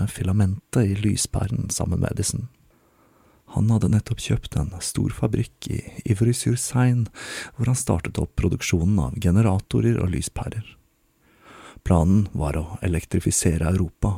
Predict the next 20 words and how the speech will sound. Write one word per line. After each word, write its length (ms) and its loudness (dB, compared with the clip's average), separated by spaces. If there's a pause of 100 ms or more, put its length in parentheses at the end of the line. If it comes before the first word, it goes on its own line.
med 200 0
et 80 -10 (100)
nett 260 -4
av 120 2
kraftstasjoner 800 -2 (340)
og 100 0
Edisons 460 0 (100)
belysningsteknologi. 1160 -2 (1800)
Allerede 400 6
etter 160 0
kun 240 -2
et 220 0
halvt 320 0
år 180 2 (120)
produserte 600 -2
Batchelors 560 0
europeiske 540 2
fabrikk 400 0 (340)
bedre 320 6
produkter 480 2